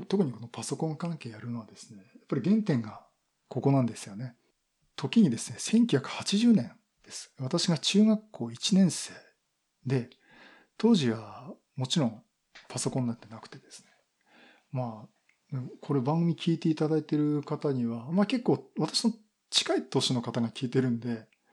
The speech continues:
記憶にあ-、ある、新しい、新しいってわけじゃないですけど、記憶にある方もい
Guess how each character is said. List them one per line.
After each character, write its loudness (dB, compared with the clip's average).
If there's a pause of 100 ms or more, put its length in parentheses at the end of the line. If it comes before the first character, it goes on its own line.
(720)
記 2
憶 4
に 2
あ-、 4
あ 2
る、 0
新 0
し -4
い、 -6
新 -4
し 2
い 2
っ -18
て 4
わ 6
け 0
じ 0
ゃ 2
な 4
い -2
で -6
す -10
け -10
ど、 -10
記 -2
憶 0
に 2
あ 0
る 0
方 -10
も -6
い -6